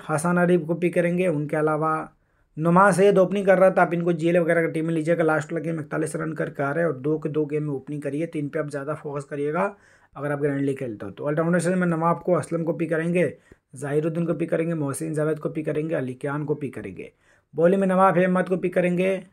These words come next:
नवीद फकर को पिक करेंगे स्मॉली की टीम में। उनके अलावा हम खालिद अंसारी अनवर को रखते हैं या फिर मुनीब को पिक करते हैं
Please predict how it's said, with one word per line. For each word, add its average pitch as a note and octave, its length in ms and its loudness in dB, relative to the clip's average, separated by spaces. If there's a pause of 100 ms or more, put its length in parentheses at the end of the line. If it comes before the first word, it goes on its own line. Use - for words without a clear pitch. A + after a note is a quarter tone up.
(120)
नवीद D#3+ 220 -4
फकर D3+ 300 -4
को F3 120 -2
पिक F3+ 160 -4
करेंगे F3+ 280 0
स्मॉली E3+ 340 -4
की F3+ 100 -4
टीम F3 160 -2
में। F#3+ 260 -2 (500)
उनके D3 240 -4
अलावा E3 500 2
हम D#3 300 -4 (100)
खालिद F3+ 300 0
अंसारी F3+ 320 4
अनवर F3+ 240 4
को G3 100 0
रखते F#3+ 340 -2
हैं G3 60 4
या F3 60 0
फिर E3 160 -4
मुनीब D3+ 300 -2
को D3+ 100 -4
पिक B2+ 180 -10
करते G2+ 300 -16
हैं F2 220 -20